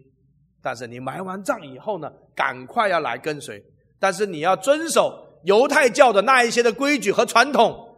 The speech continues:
你失去了跟随主的机会。那就是你把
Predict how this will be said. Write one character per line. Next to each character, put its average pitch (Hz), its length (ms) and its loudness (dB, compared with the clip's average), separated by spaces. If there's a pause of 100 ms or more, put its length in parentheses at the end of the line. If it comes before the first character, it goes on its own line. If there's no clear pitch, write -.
(220)
你 151 140 -8
失 339 260 2
去 330 200 8
了 - 460 4
跟 302 200 8
随 233 220 4
主 202 160 -4
的 170 100 2
机 359 200 8
会。 330 220 12 (2500)
那 185 140 0
就 170 140 -4
是 180 140 -4
你 160 120 -8
把 135 280 -4